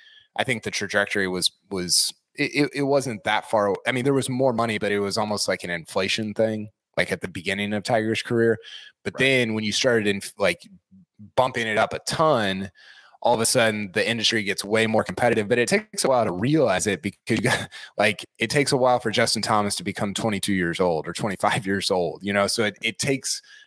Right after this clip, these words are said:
Speaker 1: I think, uh, there's some runway there for it to actually become more competitive. All that to say, Nicklaus's numbers to me are not so overwhelming, uh, that, that you can,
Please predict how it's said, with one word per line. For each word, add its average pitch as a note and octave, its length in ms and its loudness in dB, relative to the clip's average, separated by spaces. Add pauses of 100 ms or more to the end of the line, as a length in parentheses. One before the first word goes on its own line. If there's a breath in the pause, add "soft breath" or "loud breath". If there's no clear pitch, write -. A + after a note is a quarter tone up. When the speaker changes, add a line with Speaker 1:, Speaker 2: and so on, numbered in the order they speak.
(120)
Speaker 1:
I A2+ 100 -2
think, A#2+ 220 0
uh, F#2+ 300 2
there's G#2 200 0
some G2 180 -2
runway G2+ 340 2
there F2+ 220 0
for G2+ 160 -2
it F2+ 80 -4
to - 140 -4
actually G2 300 -2
become G2 580 -4
more F#2 220 0
competitive. F2 500 -2 (300 soft breath)
All D3+ 180 2
that D3+ 160 2
to A#2 100 -2
say, A2+ 380 4 (280 loud breath)
Nicklaus's B2 540 0
numbers G#2+ 560 2 (140)
to G#2 120 -2
me G#2+ 520 2
are G#2+ 180 0
not A2 400 2
so A#2+ 380 2
overwhelming, G2 1000 -2 (880 soft breath)
uh, F#2+ 300 4 (200)
that, G2+ 220 2 (160)
that G2+ 120 2
you F#2+ 160 0
can, F#2 320 -4